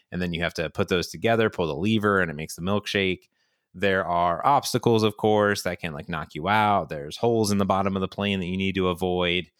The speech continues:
Uh, and yeah, we played for maybe, I don't know, an hour or so. We played maybe,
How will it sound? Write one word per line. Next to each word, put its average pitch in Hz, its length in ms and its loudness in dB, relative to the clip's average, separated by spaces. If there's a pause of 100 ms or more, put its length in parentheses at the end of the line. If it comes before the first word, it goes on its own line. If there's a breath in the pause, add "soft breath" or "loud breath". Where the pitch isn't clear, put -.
(360)
Uh, 82 460 -4
and 90 640 -4
yeah, 165 100 2
we 220 100 2
played 240 220 -2
for 254 100 -2
maybe, 143 440 0 (180)
I 113 180 0
don't 127 140 2
know, 123 80 4
an 98 80 4
hour 101 320 4
or 90 60 2
so. 87 340 2
We 98 120 -2
played 101 380 0
maybe, 87 440 -4